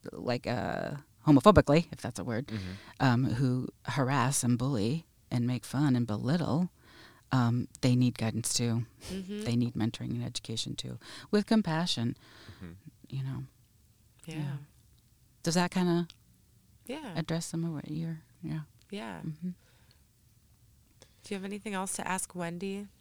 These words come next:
Speaker 2: <laughs> I do. Um, I think you had mentioned w-, earlier while we were talking before we came into the studio, um, is that connection
Speaker 1: Mm-hmm.
Speaker 2: is something that's really important.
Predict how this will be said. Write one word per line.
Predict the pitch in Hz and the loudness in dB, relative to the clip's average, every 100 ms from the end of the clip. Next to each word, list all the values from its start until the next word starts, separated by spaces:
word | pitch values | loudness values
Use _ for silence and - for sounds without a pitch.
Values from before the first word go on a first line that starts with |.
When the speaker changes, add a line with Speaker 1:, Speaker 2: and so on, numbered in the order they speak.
| - | -10
Speaker 2:
<laughs> | - 147 | 2 2
I | - 131 | 4 0
do. | 98 113 127 92 85 101 | 0 0 2 2 0 2
Um, | 110 104 98 90 98 - _ _ _ _ _ _ - | 4 4 2 -2 -8 -14 _ _ _ _ _ _ -6
I | |
think | 139 220 208 | -2 -2 2
you | 143 | 4
had | 110 | 4
mentioned | 95 - 90 87 | 2 0 -2 -6
w-, | - 104 | -2 2
earlier | 98 85 | 2 0
while | 76 85 87 | 0 0 0
we | 87 | -2
were | 78 | -6
talking | - 78 - 78 | -6 -6 -6 -8
before | 80 - 82 | -10 -6 -6
we | 73 69 | -6 -12
came | - 80 | -12 -10
into | 80 | -10
the | 78 | -10
studio, | - 80 76 73 - - - | -10 -8 -8 -8 -8 -14 -12
um, | 71 - 52 - _ _ _ _ _ | -10 -8 -12 -18 _ _ _ _ _
is | 107 98 | -6 0
that | 90 - _ _ _ _ _ _ - | 0 0 _ _ _ _ _ _ -14
connection | - 98 87 - - 60 - 92 _ _ _ _ _ 127 | -4 0 0 -2 -6 -6 -12 -16 _ _ _ _ _ -6
Speaker 1:
Mm-hmm. | 117 110 104 | -4 -2 2
Speaker 2:
is | 101 92 | 2 2
something | 95 90 90 | -2 -4 -4
that's | 80 - | -4 -6
really | 80 | -6
important. | 73 73 - - - | -8 -10 -12 -12 -12